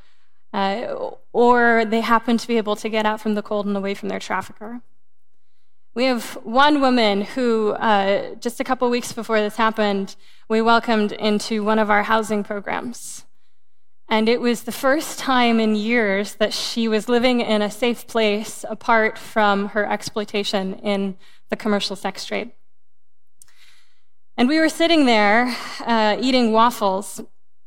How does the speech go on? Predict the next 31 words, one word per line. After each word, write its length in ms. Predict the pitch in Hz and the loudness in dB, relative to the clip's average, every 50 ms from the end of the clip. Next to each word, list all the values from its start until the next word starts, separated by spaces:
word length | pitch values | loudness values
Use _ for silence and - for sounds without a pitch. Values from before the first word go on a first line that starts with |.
| - - - - | -16 -16 -4 0
and 80 | 233 220 | 4 4
I'll 100 | 233 240 | 4 4
call 240 | - 254 240 233 220 | 4 4 4 4 4
her, 380 | 240 233 214 208 208 202 - | 4 4 4 4 4 0 0
her 180 | - 233 214 208 | 0 0 2 4
Riley, 360 | 214 220 214 214 214 208 202 | 6 6 6 6 4 2 2
that's 240 | 196 220 220 - - | 2 2 0 2 0
not 160 | 220 214 214 | 0 0 2
her 120 | 220 214 | 0 0
real 220 | 202 208 202 196 196 | 2 2 0 2 2
name. 260 | 196 196 196 190 190 - - - - - - - - - | 0 0 -2 -2 -4 -6 -10 -16 -16 -16 -16 -16 -14 -2
Uh, 640 | - 220 214 202 202 196 - - 73 - - - - - - - - - - | 2 2 4 4 2 0 0 -4 -8 -8 -8 -8 -8 -8 -10 -16 -16 -6 0
and 400 | 208 233 226 220 214 202 - - - - - | 2 4 4 4 2 2 -2 -8 -14 -12 -8
Riley 680 | 240 214 208 233 247 247 262 269 269 277 277 269 254 233 | -8 -4 2 2 4 4 4 4 2 2 2 2 2 2
is 140 | 226 - - | 0 -2 -4
telling 360 | - - 247 247 254 254 247 | 0 2 2 4 4 4 4
me 120 | 240 240 | 4 4
her 180 | 226 202 226 214 | 2 0 -2 -6
story 800 | - - - - 220 202 202 202 202 202 202 196 - - - - - - - - - - - - - - - - - | -6 -6 -8 -6 -4 -4 -2 -2 -2 -4 -6 -8 -10 -12 -14 -16 -18 -18 -18 -18 -18 -18 -18 -18 -18 -16 -16 -16 -6
about 340 | - 220 196 226 220 214 - | -4 -2 2 4 4 2 2
how 260 | - 247 233 220 220 | 4 4 4 4 4
catastrophe 960 | 214 - 240 - - 254 247 233 - - - - - 240 - 254 254 254 247 - | 2 0 -6 -6 -2 -2 -2 -2 -2 -8 -8 -6 -6 -6 -2 0 2 2 2 2
after 340 | - 240 214 - - 220 | 2 0 -2 -2 -2 -4
catastrophe 920 | 202 - 226 - 233 233 214 - - - - 233 - - 233 220 214 208 208 | -2 -2 -2 0 2 0 0 0 -6 -6 -6 -6 -4 -2 0 0 2 2 0
after 380 | 208 - 208 202 196 - 214 202 | 0 0 0 -2 0 -2 -6 -6
catastrophe 880 | - 220 - 247 220 208 - - - - 214 - - 214 208 202 202 | -6 -2 2 2 2 2 0 -6 -6 -6 -6 -4 -4 -4 -2 -2 -4
in 220 | 196 - 208 202 196 | -4 -2 -2 -2 0
her 140 | 208 214 202 | 2 2 4
life 440 | 202 208 208 208 208 202 202 - | 6 6 6 6 4 2 0 -4
led 260 | 220 226 233 240 233 240 | 0 4 4 4 4 2
her 480 | 226 247 240 214 202 202 202 202 - | 0 0 0 0 2 0 -2 -4 -6